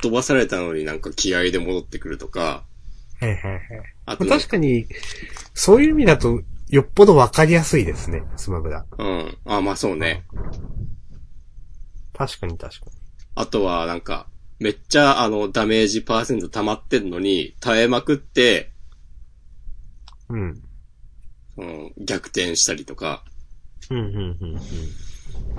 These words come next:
Speaker 1: ちょっとね、ええやんと思いましたわ。
Speaker 2: 結構スマブラのあの、落ちなければというか、その、死ななければ死なないみたいなのって、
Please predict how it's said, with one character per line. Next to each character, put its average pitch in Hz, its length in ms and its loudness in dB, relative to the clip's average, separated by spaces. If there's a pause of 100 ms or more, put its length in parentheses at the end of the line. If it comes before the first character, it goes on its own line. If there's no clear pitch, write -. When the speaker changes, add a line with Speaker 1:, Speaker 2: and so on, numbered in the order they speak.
(1500)
Speaker 1:
ち - 60 -20
ょ - 20 -20
っ - 0 -
と - 80 -16
ね、 80 260 -8
え 104 220 4
え - 20 4
や 82 100 2
ん 71 80 -10
と 76 120 -12
思 76 100 -10
い 82 60 -10
ま 78 100 -12
し - 100 -8
た - 80 -12
わ。 - 100 -16 (2000)
Speaker 2:
結 - 260 -2
構 269 80 -2
ス - 160 -4
マ 151 140 4
ブ 175 120 2
ラ 214 160 6
の 220 240 4
あ 139 40 4
の、 143 340 2 (1600)
落 147 220 2 (120)
ち - 160 0
な 214 160 6
け 143 120 2
れ 131 100 6
ば 120 140 2
と - 120 -4
い 110 100 2
う 107 40 -2
か、 107 140 -2
そ 110 160 -2
の、 101 300 -2 (540)
死 - 320 0
な 175 120 6
な 202 120 6
け 185 120 4
れ 135 100 4
ば 107 100 0
死 - 160 0
な 117 100 2
な 113 140 2
い 107 40 2
み 95 120 -2
た 90 120 -4
い 85 60 -4
な 87 100 -6
の 85 100 -4
っ - 20 -10
て、 - 400 -8